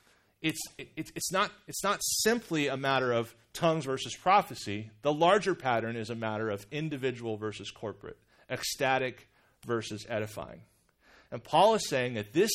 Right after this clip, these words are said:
gathering shines, that God's presence is most known when we gather together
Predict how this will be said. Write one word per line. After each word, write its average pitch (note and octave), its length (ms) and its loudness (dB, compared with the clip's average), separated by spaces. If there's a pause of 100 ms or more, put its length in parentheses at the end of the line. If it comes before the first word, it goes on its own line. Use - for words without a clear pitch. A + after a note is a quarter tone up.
gathering G#2+ 600 0 (340)
shines, B2 920 -2 (220)
that A#2+ 100 -14
God's E3 320 4
presence E3 480 0
is C#3+ 200 -4
most E3 520 2
known C3 540 0 (260)
when C#3+ 300 -4
we G3 260 -2
gather F3+ 400 6
together B2 640 2